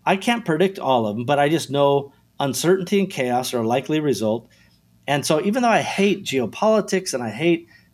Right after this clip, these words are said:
supply chain nightmares, like, all of this stuff I dislike, but for the last two years, I've had to spend enormous amounts of time trying to solve these things and then think about what does the next five years look like.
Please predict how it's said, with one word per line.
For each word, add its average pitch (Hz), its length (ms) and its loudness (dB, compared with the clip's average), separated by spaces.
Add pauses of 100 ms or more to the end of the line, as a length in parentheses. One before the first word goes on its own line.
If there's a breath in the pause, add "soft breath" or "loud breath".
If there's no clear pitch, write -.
(100)
supply 160 520 0
chain 185 640 2
nightmares, 170 560 2
like, 139 260 -2 (260)
all 233 200 4
of 226 80 2
this 190 140 2
stuff 170 240 0
I 143 100 2
dislike, 139 640 0 (360 soft breath)
but 147 220 2
for 151 80 0
the 143 80 0
last 185 280 4
two 190 100 4
years, 190 260 6
I've 160 240 2
had 156 160 2
to 131 60 -2
spend 135 500 -2 (680 soft breath)
enormous 151 640 2
amounts 117 320 -4
of 107 100 -10
time 92 460 -8 (400)
trying 151 280 -2
to 135 80 -4
solve 156 420 2
these 147 200 -2
things 143 220 -2
and 131 80 -6
then 143 140 -2
think 170 260 -2
about 135 220 2
what 175 220 2
does 139 160 -4
the 139 80 0
next 139 220 -2
five 127 280 0
years 113 240 0
look 110 220 -6
like. 87 300 -12